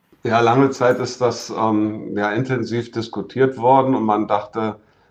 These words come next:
lange Zeit, ähm, dass Kinder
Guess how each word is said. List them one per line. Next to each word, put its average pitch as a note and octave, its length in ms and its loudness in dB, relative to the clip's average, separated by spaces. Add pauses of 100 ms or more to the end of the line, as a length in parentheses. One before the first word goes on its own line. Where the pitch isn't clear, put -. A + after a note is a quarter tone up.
lange A2 320 2
Zeit, G#2+ 540 0
ähm, G#2 760 0
dass G2 360 -2 (200)
Kinder A2 680 2